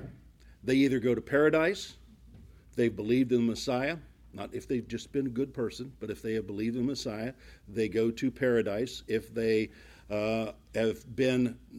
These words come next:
an unrighteous person, they have not accepted the Messiah to date, not believed in Jesus Christ, then they go to a place called the grave,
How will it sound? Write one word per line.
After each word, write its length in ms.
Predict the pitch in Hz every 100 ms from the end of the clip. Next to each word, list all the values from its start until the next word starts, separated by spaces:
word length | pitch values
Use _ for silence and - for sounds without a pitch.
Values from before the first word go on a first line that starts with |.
| - - - - -
an 120 | 117
unrighteous 640 | 135 180 151 139 135 143
person, 400 | - 143 139 190
they 120 | 131
have 140 | 110 98
not 260 | 117 160
accepted 460 | 160 - 143 - 123
the 60 | 120
Messiah 560 | 113 - 117 123 143 143 -
to 120 | 117
date, 340 | 98 107 131 - - -
not 220 | 117 110 110
believed 320 | 107 120 117
in 120 | 110
Jesus 360 | 104 127 127 -
Christ, 460 | 120 113 127 - - - - - - -
then 360 | 127 139 139
they 260 | 139 110 135
go 200 | 123 127
to 300 | 123 135 135
a 200 | 123 120
place 360 | 120 120 117 123
called 480 | 120 110 117 113 113 - -
the 100 | 120
grave, 460 | 120 113 90 113